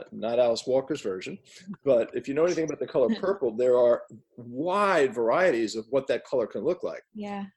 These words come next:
Speaker 1: Uh, from a very blue purple to a very red purple, all right? And so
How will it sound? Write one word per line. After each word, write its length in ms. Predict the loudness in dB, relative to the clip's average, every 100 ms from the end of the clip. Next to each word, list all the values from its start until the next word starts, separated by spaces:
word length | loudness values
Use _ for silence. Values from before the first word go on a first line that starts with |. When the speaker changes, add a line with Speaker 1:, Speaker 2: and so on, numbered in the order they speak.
| _ -6
Speaker 1:
Uh, 80 | -6
from 80 | -4
a 60 | -2
very 300 | 2 2 2 -4
blue 480 | -4 0 0 0 -2 -2
purple 380 | -4 -2 -6 -8 _ -10
to 60 | -6
a 60 |
very 240 | 0 0 0
red 420 | 0 0 0 -2
purple, 380 | -8 -8 -8 -20 _ _ -12
all 60 | -8
right? 180 | -8 -8
And 180 | -10 -8
so 560 | -6 -6 -2 0 -2